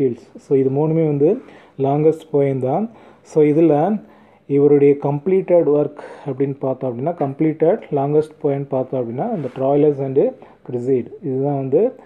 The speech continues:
இவருடைய completed ஒர்க்குன்னு சொல்லலாம். மத்த ரெண்டும் வந்து incompleted ஒர்க் தான். So, அதுக்கப்புறம் he died in, ஆ, ட்வென்டி ஃபிஃப்த் October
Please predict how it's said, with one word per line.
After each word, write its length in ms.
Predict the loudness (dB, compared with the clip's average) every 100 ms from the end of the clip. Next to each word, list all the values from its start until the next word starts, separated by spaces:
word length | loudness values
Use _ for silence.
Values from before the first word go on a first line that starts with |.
| -20 _ _
இவருடைய 380 | -6 -4 -2 -4
completed 540 | -6 -6 -2 0 0 0
ஒர்க்குன்னு 300 | -2 -4 -10
சொல்லலாம். 400 | -4 -2 -2 -4
மத்த 200 | -4 0
ரெண்டும் 360 | 0 0 -2
வந்து 380 | -2 -2 0 -2 -4 -20 -20 -12
incompleted 640 | -12 -4 -4 -2 -2 -2
ஒர்க் 280 | -2 -4 -6
தான். 180 | -10 -12 -20 -20 -20 -6
So, 180 | 0
அதுக்கப்புறம் 320 | 2 4 2 0
he 140 | -2
died 380 | 0 2 4 2 -4 -14 -8
in, 240 | -6 -4
ஆ, 380 | -4 -4 -6 -10 -12 -16 -20 _ -4
ட்வென்டி 240 | -2 -2
ஃபிஃப்த் 260 | -6 _ -8
October 680 | -6 0 2 4 0 0